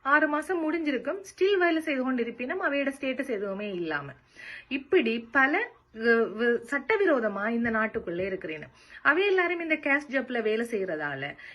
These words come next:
இந்த நாட்டுல மிகப்பெரிய ஒரு பிரச்சனை ஒன்று உருவாகி இருக்கு. உங்களுக்கு தெரியும், வேலை இல்ல, வேலை இல்லை என்று சொல்றது.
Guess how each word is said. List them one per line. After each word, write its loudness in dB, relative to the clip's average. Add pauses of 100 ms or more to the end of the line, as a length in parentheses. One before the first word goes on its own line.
இந்த 0
நாட்டுல 0
மிகப்பெரிய 0
ஒரு 0
பிரச்சனை -2
ஒன்று -6
உருவாகி -6
இருக்கு. -10
உங்களுக்கு -6
தெரியும், 0
வேலை 2
இல்ல, 0
வேலை 0
இல்லை -2
என்று -8
சொல்றது. -8